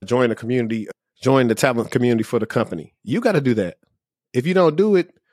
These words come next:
then who will? So I said I had to pause right there so you can actually get it through your head. Is I think what's happening is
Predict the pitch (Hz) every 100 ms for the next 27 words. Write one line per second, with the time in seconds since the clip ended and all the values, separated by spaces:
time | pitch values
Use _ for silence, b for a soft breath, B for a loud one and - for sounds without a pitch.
0 | _ 135 147 208 208 226 123 92 _ _
1 | _ _ _ - 120 123 - 180 147 151
2 | 165 156 - 160 185 127 123 120 131 135
3 | 135 131 127 123 113 87 98 127 135 131
4 | 117 113 160 131 104 - - 190 190 139
5 | 160 156 165 151 127 123 123 117